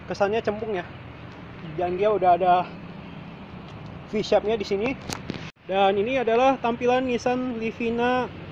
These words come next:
yang tipe V L ya. Untuk Livina V L ini dia remnya sudah menggunakan cakram,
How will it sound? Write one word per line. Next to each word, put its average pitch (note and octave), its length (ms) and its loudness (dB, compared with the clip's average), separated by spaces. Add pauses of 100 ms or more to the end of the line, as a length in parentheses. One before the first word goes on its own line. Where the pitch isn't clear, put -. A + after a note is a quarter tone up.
yang G#3 320 4
tipe - 160 -2
V G3+ 160 2
L A3 160 6
ya. E3+ 160 4 (800)
Untuk G3 320 4
Livina G3+ 480 4
V G#3+ 80 2
L G3+ 160 6
ini G#3+ 320 0
dia A#3 560 4 (720)
remnya A3+ 560 2
sudah G#3+ 240 0
menggunakan G3 480 0
cakram, F#3+ 560 2